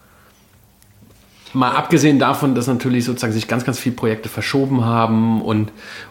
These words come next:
unklar war, wann Sachen aufmachen, wir teilweise manche Plakate fünf, sechs, sieben Mal gebaut haben,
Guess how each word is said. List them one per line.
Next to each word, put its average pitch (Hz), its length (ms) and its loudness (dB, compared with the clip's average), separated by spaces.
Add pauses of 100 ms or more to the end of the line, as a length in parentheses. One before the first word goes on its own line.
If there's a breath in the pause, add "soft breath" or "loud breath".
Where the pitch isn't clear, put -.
unklar 127 500 0
war, 107 220 2
wann 107 160 0
Sachen 117 260 -4
aufmachen, 117 720 -2
wir 107 140 -2
teilweise 110 420 -2
manche 104 560 -2 (460)
Plakate 101 920 -4
fünf, 165 500 -2
sechs, - 340 -4
sieben 147 240 0
Mal 143 220 0
gebaut 131 440 -2
haben, 139 500 -4